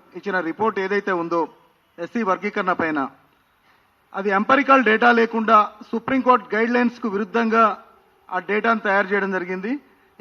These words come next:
ఎక్కడ కూడా ఎంపెరికల్ డేటా తీసుకోలేదు ఆయన. దాన్ని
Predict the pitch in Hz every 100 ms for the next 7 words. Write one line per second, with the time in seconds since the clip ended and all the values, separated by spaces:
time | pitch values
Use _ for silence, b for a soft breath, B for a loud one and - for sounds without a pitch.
0 | 180 - 247 240 254 254 233 220 233 240
1 | 226 214 214 214 202 - 220 202 190 180
2 | 196 294 - _ _ _ _ _ - 196
3 | 226 226